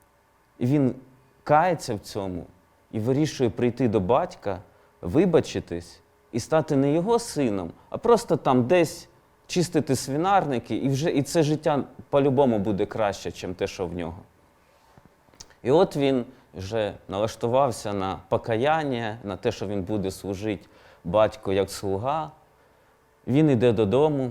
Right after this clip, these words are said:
повертається до батька і бачить, що батько його зустрічає. Батько виглядує, коли ж цей син повернеться. І батько, побачивши на горизонті свого сина, він біжить йому назустріч,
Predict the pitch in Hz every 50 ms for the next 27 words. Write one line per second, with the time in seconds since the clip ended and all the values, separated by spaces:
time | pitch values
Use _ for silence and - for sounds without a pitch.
0 | 113 110 - 120 110 117 107 - 131 127 123 107 - - 113 98 107 107 95 131
1 | 147 156 151 - - - 110 - - - 113 104 147 170 190 - - 156 127 -
2 | - 117 104 117 135 156 139 - - - 113 101 110 117 92 107 107 - - -
3 | 95 90 - - 117 104 92 87 80 67 - - _ _ 95 92 117 131 131 -
4 | - 131 120 107 - - - - 107 117 120 113 120 131 135 131 113 90 98 95
5 | 95 - 120 117 135 147 139 - - - 110 104 - - 123 120 101 - - 101
6 | 98 104 98 95 95 85 85 82 - - - 107 - _ _ _ _ _ _ _
7 | _ _ _ _ _ _ - - 87 113 127 135 131 127 - - - - _ _
8 | _ _ _ _ _ - 101 127 143 135 - - 131 117 - 123 104 123 135 127
9 | - - 120 104 - - 117 104 107 104 113 117 107 113 104 113 120 117 101 113
10 | 107 - - 113 104 113 110 - - - 165 180 185 165 123 107 120 127 123 107
11 | 110 127 117 101 123 131 123 - - 107 101 95 98 95 92 95 92 101 113 139
12 | 185 185 - - - 190 - - -